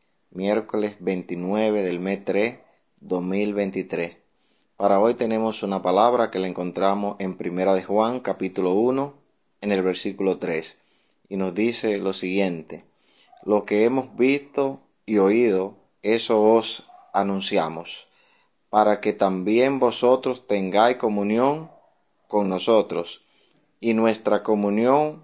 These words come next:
verdaderamente es con el Padre y con su Hijo Jesucristo". Esa es la palabra para hoy,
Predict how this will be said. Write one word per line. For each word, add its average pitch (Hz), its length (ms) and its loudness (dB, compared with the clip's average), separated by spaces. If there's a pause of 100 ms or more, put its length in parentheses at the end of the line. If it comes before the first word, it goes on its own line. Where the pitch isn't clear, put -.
verdaderamente 117 1300 4
es 117 400 0 (100)
con 104 240 0
el 90 180 -2
Padre 90 600 2 (440)
y 110 180 0
con 104 280 0
su 101 220 -2
Hijo 117 480 0 (280)
Jesucristo". 95 800 -4 (400)
Esa 95 240 -4
es 107 60 4
la 101 120 4
palabra 123 440 4
para 120 260 4
hoy, 120 280 2